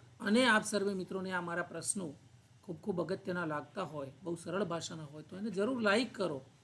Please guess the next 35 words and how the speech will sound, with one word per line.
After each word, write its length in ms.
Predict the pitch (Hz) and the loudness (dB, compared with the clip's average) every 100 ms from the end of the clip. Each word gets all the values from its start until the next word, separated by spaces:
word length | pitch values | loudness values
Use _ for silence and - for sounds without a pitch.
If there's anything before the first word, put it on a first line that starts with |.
| _ _ _ _ | _ _ _ _
અને 400 | 208 240 214 202 - | 6 8 6 4 4
આપના, 420 | 196 - 262 247 | 4 6 4 2
આ, 320 | 240 - 208 208 | 2 -4 -6 -4
મિત્રો, 260 | 226 254 | -2 0
આપ 200 | 226 214 | 0 0
સર્વેના 360 | 226 214 233 233 | 0 2 2 2
બહુ 300 | 170 175 233 | 2 2 4
બધા 240 | 233 233 | 4 4
જે 140 | 202 220 | 2 0
ગ્રુપ્સ 460 | 170 214 - - | 2 2 2 0
છે 60 | 214 | 2
મિત્રોના, 540 | 180 - 208 190 170 - - - 202 | 2 -2 -2 -2 -4 -10 -20 -14 0
એમાં 200 | 214 220 | 2 4
એને 140 | 220 | 4
શેર 300 | - 190 202 | 2 0 0
કરવાનું 380 | 202 196 190 180 | 0 -2 -2 -6
ચૂકશો 400 | 170 - 170 147 | -8 -8 -10 -10
નહીં. 160 | 139 139 - - - - | -12 -16 -20 -20 -16 0
અને 300 | 196 196 165 - - - - | 2 2 0 -10 -20 -20 -10
અગિયાર 520 | 165 147 175 208 262 | -8 0 6 8 10
બાર 180 | 240 233 | 10 6
સાયન્સના 480 | 214 208 208 208 196 | 4 0 0 -2 -4
મિત્રો 280 | 180 190 190 | -4 -4 -6
ખાસ 640 | - - 208 208 - - - - | -6 0 6 6 4 -6 -12 -10
મારી 160 | 185 | -8
ચેનલને 420 | 185 180 175 185 180 | -6 -6 -4 -6 -6
સબસ્ક્રાઇબ 480 | 175 - 180 165 | -10 -10 -8 -6
ન 160 | 156 185 | -6 -8
કરી 240 | 190 165 | -8 -4
હોય 140 | 160 156 | -4 -4
તો 100 | 160 | -10
ખૂબ 340 | - 208 196 | -10 -8 -6
જલ્દીથી 420 | 156 165 160 160 | -6 -4 -4 -4
એને 160 | 156 147 | -8 -10
સબસ્ક્રાઇબ 420 | 143 135 175 180 | -14 -12 -6 -6